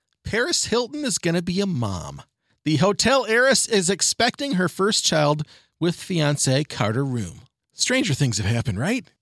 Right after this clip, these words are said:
Wannabe Mavericks and jet jockeys wanting to hit the sky? Get ready to take over your kid's Xbox X because Microsoft Flight Simulator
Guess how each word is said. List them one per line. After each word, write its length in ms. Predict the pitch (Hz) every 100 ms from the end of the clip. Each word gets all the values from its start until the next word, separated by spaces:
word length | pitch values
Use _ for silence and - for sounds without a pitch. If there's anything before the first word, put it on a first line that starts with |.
| -
Wannabe 400 | 170 226 208 226
Mavericks 480 | 202 226 240 240 -
and 160 | 214
jet 300 | 160 214 240
jockeys 520 | 190 233 226 233 233 190
wanting 260 | 233 226
to 60 | 202
hit 200 | 208 220
the 80 | 185
sky? 560 | - 226 214 233 254 - -
Get 160 | 214
ready 200 | 214 208
to 80 | 196
take 260 | 156 208 202
over 180 | 214 190
your 100 | 180
kid's 300 | - 214 185
Xbox 680 | 208 226 - 214 185 -
X 520 | - 226 208 - - - - _
because 320 | - 165 175 147
Microsoft 680 | 143 185 240 214 214 214
Flight 340 | - - 156 -
Simulator 520 | - 175 175 175